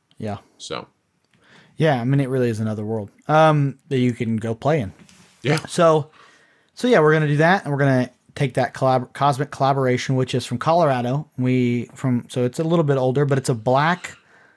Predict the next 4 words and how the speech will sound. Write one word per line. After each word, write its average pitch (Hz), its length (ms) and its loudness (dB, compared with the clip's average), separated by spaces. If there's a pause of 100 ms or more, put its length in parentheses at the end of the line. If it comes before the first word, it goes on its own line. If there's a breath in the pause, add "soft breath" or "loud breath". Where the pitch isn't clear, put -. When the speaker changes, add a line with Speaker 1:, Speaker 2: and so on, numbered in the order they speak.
(520 soft breath)
Speaker 1:
I 139 200 2
P 143 240 -2
A. 120 340 -4 (400)
Speaker 2:
Yes. - 680 -2